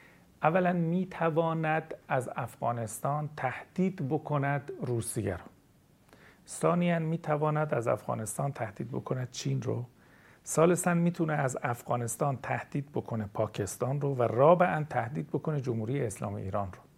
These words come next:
و همهٔ تلاش اونها و هدف اونها این بود که این داعش رو یه روزی بکشونن تو خیابون‌های تهران و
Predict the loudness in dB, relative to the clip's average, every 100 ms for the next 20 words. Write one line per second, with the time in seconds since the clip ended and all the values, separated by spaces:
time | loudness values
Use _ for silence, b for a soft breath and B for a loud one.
0 | B B B _ -4 0 0 -2 0 2
1 | 2 2 -2 -2 -2 0 2 2 2 2
2 | 2 0 0 0 0 0 0 -2 -2 -2
3 | 0 0 0 0 -4 -2 0 2 2 -2
4 | 0 0 0 -2 0 -2 0 -2 -4 0
5 | 0 2 0 -2 2 2 2 2 0 -6
6 | B B B B B -4 2 4 4